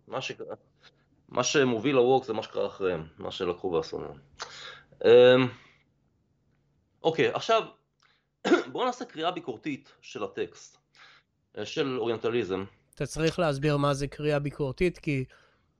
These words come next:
Speaker 2: אתה יודע, אנשים אומרים, "אוקיי, ב-, ביקורת, אה, זה, זה כמו, זה לא ביקורת ספ-, אה, סרטים."
Speaker 1: לא, זה, אנחנו נעשה ביקורת של הטקסט. אה,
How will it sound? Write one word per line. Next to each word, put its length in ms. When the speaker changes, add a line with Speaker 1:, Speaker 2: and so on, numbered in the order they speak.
Speaker 2:
אתה 80
יודע, 240
אנשים 380
אומרים, 480
"אוקיי, 340
ב-, 140
ביקורת, 720
אה, 460
זה, 280
זה 120
כמו, 380
זה 180
לא 120
ביקורת 420
ספ-, 200
אה, 280
סרטים." 560
Speaker 1:
לא, 60
זה, 120
אנחנו 300
נעשה 200
ביקורת 300
של 100
הטקסט. 360
אה, 240